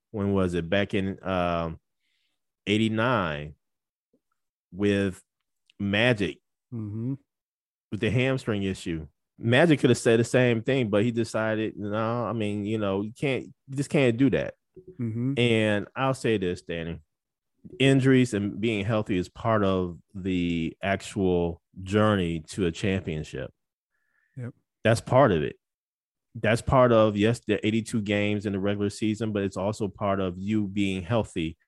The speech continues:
Speaker 1: to participate in the championship run, um, or being injured like Giannis was last year,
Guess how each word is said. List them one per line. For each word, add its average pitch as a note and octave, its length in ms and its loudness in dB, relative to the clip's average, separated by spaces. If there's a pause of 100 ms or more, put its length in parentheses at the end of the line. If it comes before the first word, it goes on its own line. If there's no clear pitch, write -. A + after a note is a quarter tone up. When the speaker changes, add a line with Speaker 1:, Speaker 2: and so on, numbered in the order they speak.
(280)
Speaker 1:
to A#2 100 2
participate G#2+ 880 0
in G2 100 -2
the F2+ 80 -2
championship F#2+ 760 -4
run, D#2+ 460 -4 (720)
um, E2+ 640 0 (100)
or A2+ 380 4
being A2+ 280 2
injured A#2 400 0
like G#2+ 180 0
Giannis A2+ 420 0
was F2+ 280 -2
last E2+ 400 -4
year, D2+ 340 -6